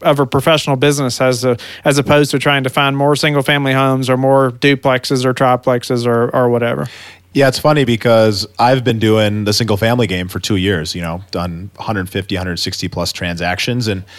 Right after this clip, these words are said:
Speaker 2: one thing that I realized was it's a great business, and it's a business that a lot of people should stay focused on a hundred percent. But I'm, I'm having some of the same feelings as you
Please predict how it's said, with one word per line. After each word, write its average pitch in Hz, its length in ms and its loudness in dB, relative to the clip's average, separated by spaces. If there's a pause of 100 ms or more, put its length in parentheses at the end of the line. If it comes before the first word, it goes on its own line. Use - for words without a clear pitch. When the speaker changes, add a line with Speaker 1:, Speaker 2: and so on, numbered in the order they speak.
(320)
Speaker 2:
one 170 160 4
thing 180 140 2
that 143 120 4
I 151 140 6
realized 117 640 4
was 113 340 2
it's 131 140 0
a - 20 0
great 151 220 4
business, 156 500 0
and 131 140 2
it's 131 160 0
a 135 80 2
business 131 400 2
that 127 260 2
a 127 60 4
lot 123 200 4
of 127 80 2
people 120 280 -2
should 113 180 -2
stay 113 220 0
focused 113 400 -2
on 107 160 0
a 95 40 0
hundred 110 220 -4
percent. 110 460 -2
But 104 80 0
I'm, 165 340 4
I'm 165 200 2
having 180 220 2
some 156 160 2
of 156 40 2
the 147 80 4
same 156 220 2
feelings 151 360 4
as 120 160 2
you 131 400 6